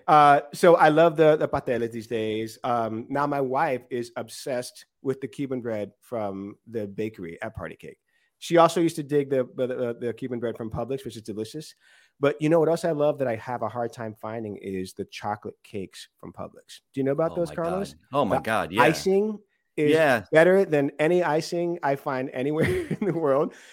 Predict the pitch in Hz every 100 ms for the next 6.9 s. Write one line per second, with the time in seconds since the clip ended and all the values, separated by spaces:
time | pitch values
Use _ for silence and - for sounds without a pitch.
0 | - - 170 185 165 170 165 156 156 160
1 | 151 143 139 151 147 143 147 135 - 170
2 | - 143 131 - 123 139 139 123 98 90
3 | 95 _ - 151 143 160 156 135 147 _
4 | 143 135 143 151 127 95 92 - _ 127
5 | - - 104 - _ 135 117 110 92 -
6 | - - 123 143 147 269 - 269